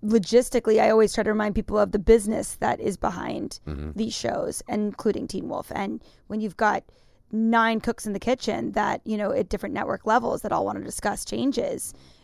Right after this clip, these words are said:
Speaker 1: you definitely, I remember there was a time where, um, it was in the vet's office, and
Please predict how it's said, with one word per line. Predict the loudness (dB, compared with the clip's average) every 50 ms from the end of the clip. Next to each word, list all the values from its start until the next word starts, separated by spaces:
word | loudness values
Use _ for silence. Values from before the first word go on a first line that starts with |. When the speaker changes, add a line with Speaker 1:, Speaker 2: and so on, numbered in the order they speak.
| _
Speaker 1:
you | -8 -4 0 2 4 4
definitely, | 4 4 4 4 4 2 0 0 2 0 0
I | 2 2
remember | 2 2 2 2 2 2 2
there | 2 0
was | -2
a | -4 -8
time | -8 -6 -4 -4 -2 -2 -2 0
where, | 0 0 0 0
um, | 0 0 0 -2 -4 -6 -8 _ -20 -20 -20 _ _ _ _ _ _ _ _ -20 _ _ _
it | -8
was | -6 -6 -6 -6
in | -6 -4 -2 0 0 0 0 0 -2 -2 -6
the | -8 -6 -4 -4 -2 -4 -4 -4 -4 -6
vet's | -8 -8 0 0 0 0 0 -4 -8
office, | -8 -8 -8 -6 -4 -2 -2 -2 -4 -8 -12 -12 -8
and | -6 -4 -2 -2 -2 -2 -2 -2 -2 -2 -2 -4 -6